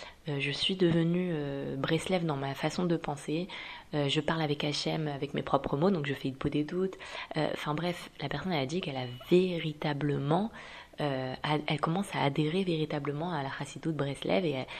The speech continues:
et aux enseignements de Rabbi Nachman et s'est rapprochée d'Hachem d'une façon incroyable.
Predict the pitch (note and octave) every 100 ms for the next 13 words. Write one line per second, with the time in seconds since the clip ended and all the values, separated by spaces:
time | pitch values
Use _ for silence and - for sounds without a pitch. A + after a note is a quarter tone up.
0 | - - D3 C3 C3+ C#3+ D#3+ D#3 D3+ C#3
1 | C3+ C3 - F3 C#3+ - C3 D#3 - -
2 | E3 D#3 C#3+ E3 E3+ C#3 C#3+ - D3+ -
3 | C3 B2+ -